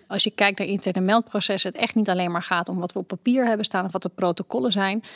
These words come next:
maar dat juist ook de manier waarop daar, eh, invulling aan wordt gegeven door de personen die daarbij betrokken zijn, van alle kanten, dat dat een hele belangrijke rol heeft in hoe succesvol zo'n meldproces uiteindelijk verloopt. En dat we dus ook echt moeten kijken naar,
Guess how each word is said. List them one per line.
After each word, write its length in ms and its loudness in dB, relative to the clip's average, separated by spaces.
maar 140 0
dat 100 -2
juist 360 6
ook 100 -2
de 60 0
manier 320 0
waarop 280 0
daar, 420 2
eh, 260 -6
invulling 520 6
aan 120 2
wordt 160 -4
gegeven 540 -4
door 120 0
de 60 -4
personen 460 0
die 100 -2
daarbij 240 2
betrokken 460 0
zijn, 340 2
van 140 -16
alle 220 0
kanten, 480 0
dat 120 -4
dat 120 -2
een 80 -2
hele 280 0
belangrijke 520 0
rol 400 2
heeft 380 2
in 120 -4
hoe 160 0
succesvol 540 -4
zo'n 200 -4
meldproces 540 -2
uiteindelijk 400 -2
verloopt. 460 2
En 60 -8
dat 120 -8
we 60 -2
dus 120 -2
ook 140 -4
echt 280 -4
moeten 200 0
kijken 400 4
naar, 300 4